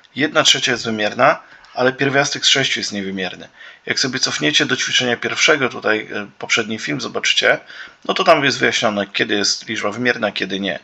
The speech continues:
Pierwiastka z sześciu nie ma, to nie jest liczba naturalna, więc to jest liczba niewymierna,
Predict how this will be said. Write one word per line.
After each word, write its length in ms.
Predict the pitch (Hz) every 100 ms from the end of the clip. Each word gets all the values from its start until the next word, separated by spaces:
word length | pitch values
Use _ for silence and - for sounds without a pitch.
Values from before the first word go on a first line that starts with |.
| - - - - -
Pierwiastka 460 | 131 147 147 -
z 60 | 127
sześciu 360 | - 131 - 110
nie 180 | 127
ma, 140 | 139 120
to 100 | 110
nie 80 | 113
jest 140 | 110
liczba 240 | 110 107
naturalna, 600 | 101 95 123 131 127 120 - - _
więc 200 | - 127
to 80 | -
jest 120 | 101
liczba 220 | 101 92
niewymierna, 680 | 95 92 98 98 107 110